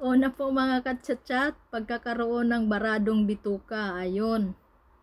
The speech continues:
Pagkakaroon ng baradong bituka mga kachat-chat,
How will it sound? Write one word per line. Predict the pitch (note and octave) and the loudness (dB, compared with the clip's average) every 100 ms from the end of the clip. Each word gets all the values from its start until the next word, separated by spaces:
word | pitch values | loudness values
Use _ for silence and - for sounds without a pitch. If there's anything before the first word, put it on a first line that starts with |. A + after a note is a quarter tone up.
| _ _ _ _ - | _ _ _ _ -10
Pagkakaroon | G3+ F#3 - G#3+ G#3+ G#3 G#3+ G3+ G#3+ G#3+ G#3 | -8 -6 -4 -4 -2 -2 0 0 0 2 2
ng | G3+ F#3+ | 2 0
baradong | F#3+ G3+ G3 G3+ G3 | 0 0 0 0 -2
bituka | G3 G3 F#3+ - G3 | -4 -6 -6 -6 -4
mga | G3+ F#3+ G3 | -2 -2 -6
kachat-chat, | F#3+ - F#3 - A3+ | -10 -10 -10 -6 -4